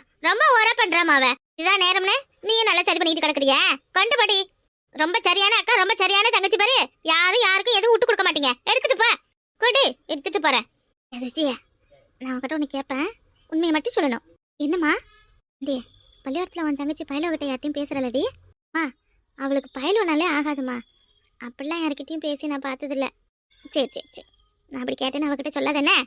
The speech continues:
ஏம்மா, அப்ப அவகிட்டயும் என்னைய பத்தி இந்த மாதிரி கேட்ப தானே நீனு? ஆ?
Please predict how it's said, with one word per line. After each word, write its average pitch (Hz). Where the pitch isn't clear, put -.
ஏம்மா, 285
அப்ப 277
அவகிட்டயும் 359
என்னைய 359
பத்தி 349
இந்த 349
மாதிரி 370
கேட்ப 359
தானே 466
நீனு? 339
ஆ? 427